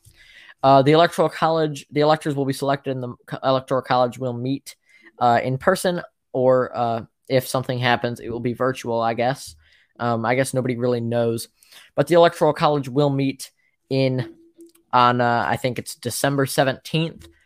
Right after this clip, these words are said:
uh, to cast their vote for the President of the United States. Joe Biden projected to win. Now, there's been a lot of legal action taken. The Trump administration has, um,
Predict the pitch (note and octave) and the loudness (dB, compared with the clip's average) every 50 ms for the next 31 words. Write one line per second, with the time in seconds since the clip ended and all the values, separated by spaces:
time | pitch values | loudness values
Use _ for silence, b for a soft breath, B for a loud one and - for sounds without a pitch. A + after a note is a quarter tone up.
0 | b b b _ - C3 B2+ B2+ B2+ - D3+ C#3 - E3 C#3+ C3 - - C#3 B2+ | b b b _ 4 4 4 4 4 2 0 0 2 2 2 2 2 0 0 2
1 | A#2+ C3 C3 B2+ - - - - C3+ B2+ - - B2+ B2+ B2+ B2+ B2+ A#2+ B2 B2+ | 4 4 4 2 2 -2 -6 -6 -6 -4 -2 -2 -2 -2 -2 -4 -6 -4 -4 -4
2 | A#2+ A#2 A#2 A#2 A2+ - - - C3+ C3 B2+ - - - - C#3 C#3 C3+ A#2+ C3 | -4 -4 -4 -6 -6 -8 -4 -2 0 0 0 -4 -6 -4 0 2 2 2 4 4
3 | B2 B2 B2+ B2 B2 A#2 - B2+ A#2 A2+ A#2+ A#2 - _ A#2+ A2 - - A#2 A2+ | 4 2 2 0 -4 -6 -8 -8 -4 -2 -4 -4 -4 _ -10 -10 -6 -6 -6 -4
4 | A#2+ A#2+ A2+ G#2+ G2+ F#2+ - _ _ b b b b b b b b b - C#3+ | -4 -4 -6 -6 -8 -10 -14 _ _ b b b b b b b b b 2 2
5 | C#3+ B2+ C#3+ D3 D3 - E3+ E3 E3 D#3+ D#3+ E3+ E3+ D3 C#3+ C#3+ D#3 D#3 D#3+ D3+ | 2 4 4 2 2 2 0 2 4 4 4 4 4 2 0 0 2 2 2 2
6 | C3 C3 C3+ C#3 - - C3+ B2+ - - - C3+ C3+ - C3+ B2 A#2 A2+ A#2 - | 4 2 2 0 0 -4 -6 -6 -6 -2 -4 -4 -2 -2 -4 -4 -4 -6 -8 -4
7 | - C3+ B2+ C3+ B2 C3 B2+ B2 A#2+ - - C3+ B2+ B2+ - - B2+ C3 B2+ C3 | -2 -2 -2 -2 -6 -6 -6 -6 -6 -4 -4 -4 -2 -2 -4 -6 -6 -4 -4 -2
8 | A#2+ A#2+ A#2+ A2+ - - F#2 A#2+ A#2 A#2 A#2 A#2 A2+ G#2 | -2 -2 -2 -4 -6 -6 -4 -4 -4 -4 -6 -10 -12 -14